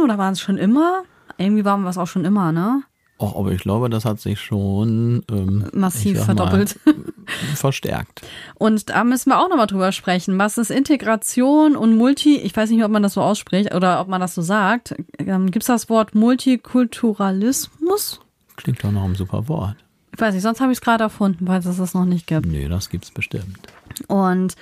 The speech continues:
Speaker 1: ja, dann bin ich immer wieder, als ich, ich musste auch ein bisschen, ein bisschen,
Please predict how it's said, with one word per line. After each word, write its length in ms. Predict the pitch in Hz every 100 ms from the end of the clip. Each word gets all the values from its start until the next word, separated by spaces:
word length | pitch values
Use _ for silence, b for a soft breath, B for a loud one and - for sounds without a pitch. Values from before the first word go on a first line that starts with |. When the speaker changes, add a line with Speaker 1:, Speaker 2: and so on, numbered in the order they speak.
| B B B B -
Speaker 1:
ja, 320 | 277 185 175 _ B B -
dann 340 | 262 403 311
bin 120 | 247
ich 120 | 247
immer 280 | 226 359 370
wieder, 420 | 339 311 294 339 359 320
als 160 | 233 254
ich, 160 | 233 b b
ich 140 | -
musste 300 | 233 269 -
auch 100 | 226
ein 60 | 247
bisschen, 360 | 240 - 214 -
ein 60 |
bisschen, 500 | - 262 - 196 220